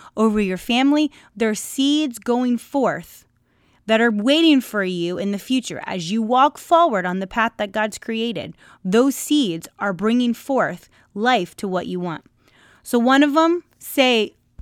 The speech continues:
"You, Jesus, you give me wisdom to lead and teach my children." All right?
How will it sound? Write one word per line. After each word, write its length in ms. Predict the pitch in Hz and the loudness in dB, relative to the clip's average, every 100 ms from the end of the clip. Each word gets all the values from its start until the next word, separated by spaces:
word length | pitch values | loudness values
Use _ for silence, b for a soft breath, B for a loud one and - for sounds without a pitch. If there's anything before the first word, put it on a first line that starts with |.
| - | -18
"You, 600 | - 208 302 339 254 302 - _ _ | -2 6 8 8 4 2 -6 _ _
Jesus, 560 | 185 285 196 - - - | 4 4 4 -6 -10 -10
you 300 | 196 269 349 | 2 4 6
give 260 | 302 330 302 | 4 2 4
me 180 | 311 | 6
wisdom 640 | 294 240 277 220 190 170 175 | 4 4 2 2 -4 -6 -8
to 220 | - 208 | -6 -4
lead 480 | 196 220 254 277 - | 0 2 4 2 0
and 260 | - 190 190 | -2 -2 -2
teach 500 | - 233 233 - - _ | -4 -2 -2 -4 -10 _
my 160 | 196 | -6
children." 640 | 190 - 190 175 143 - 160 _ _ _ _ _ _ _ _ | -6 -4 -6 -6 -10 -12 -20 _ _ _ _ _ _ _ _
All 60 | 180 | -2
right? 240 | 185 262 | 0 0